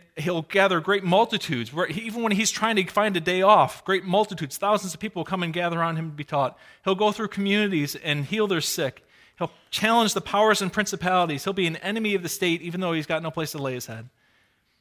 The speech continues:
And despite all of the power <laughs> and the splendor of who Jesus is,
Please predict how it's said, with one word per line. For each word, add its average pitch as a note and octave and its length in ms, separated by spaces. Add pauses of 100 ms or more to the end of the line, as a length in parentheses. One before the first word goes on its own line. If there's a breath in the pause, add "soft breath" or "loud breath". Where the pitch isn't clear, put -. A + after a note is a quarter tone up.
(1000)
And F3+ 80
despite G#3 500
all A#3+ 420
of G#3+ 100
the F#3 80
power A3 640
<laughs> F#3 120
and G3+ 100
the E3+ 200 (120)
splendor A#3 640
of G3+ 80
who A3 140
Jesus G#3 400
is, C#3+ 320